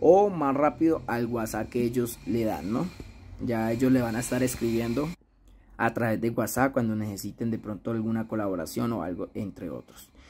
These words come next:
Y aquí en notificaciones, pues, son eso, ¿no? Por ejemplo, yo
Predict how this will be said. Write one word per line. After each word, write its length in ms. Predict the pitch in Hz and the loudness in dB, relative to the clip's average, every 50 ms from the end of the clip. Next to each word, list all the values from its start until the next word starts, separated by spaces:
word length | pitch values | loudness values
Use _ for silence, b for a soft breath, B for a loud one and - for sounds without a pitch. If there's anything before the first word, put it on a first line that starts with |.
| b b b b | b b b b
Y 120 | - 156 | 4 4
aquí 200 | 160 160 - 160 | 4 4 4 0
en 120 | 151 151 | 0 2
notificaciones, 920 | 147 147 139 - 139 131 147 139 - 147 147 - 139 127 120 123 135 139 262 | 2 0 0 0 -2 -2 -2 -2 0 -2 -2 0 0 0 0 0 -2 -4 -6
pues, 480 | - - 107 95 76 - - - - _ B B B B B B _ _ _ _ - - | -8 -8 -6 -6 -4 -6 -8 -12 -14 _ B B B B B B _ _ _ _ -20 -12
son 180 | - - 95 101 | -6 -4 -4 -2
eso, 240 | 92 - - - 87 | -4 -4 -4 -4 -2
¿no? 240 | 110 135 147 - | -2 -2 -2 -4
Por 140 | - - 104 | -4 -6 -4
ejemplo, 400 | 104 107 107 110 110 110 131 131 | -4 -2 -2 -4 0 2 4 4
yo 460 | 120 120 123 127 123 120 127 147 - | 4 4 4 2 4 4 2 0 -2